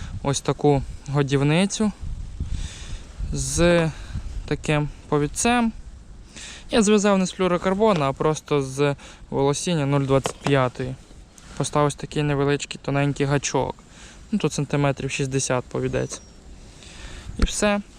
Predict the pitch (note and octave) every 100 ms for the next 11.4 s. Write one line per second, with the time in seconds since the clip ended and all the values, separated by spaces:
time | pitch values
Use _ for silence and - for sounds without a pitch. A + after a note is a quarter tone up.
0 | - - E3 E3 D#3 D#3 D3+ C#3 C#3 C#3+
1 | D3 C#3+ C3+ C3+ - A#2+ B2+ - C#3+ F3+
2 | G3+ B3 A#3+ - - - - - - C#3+
3 | C#3+ C3+ G3+ D#3+ D#3+ D#3+ D#3 C#3 C#3+ C3+
4 | C#3+ D3+ D3 C3+ C3 - - - - -
5 | - D3 C#3 B2 D#2+ B2+ - - C#3 C3
6 | D3+ E3 A#3 C4 - - - C4 A#3+ G3
7 | G3 F3 - E3 F3+ E3+ D#3+ - D#3+ G3+
8 | A3 - D3+ - - - C3+ C3 D3 D3+
9 | - C#3+ C#3+ C#3+ D3 C#3 B2+ B2 C3+ C#3
10 | - A2 A2+ D#3+ F#3 D#3+ D3 C#3+ - B2+
11 | C3+ - A#2 G#2+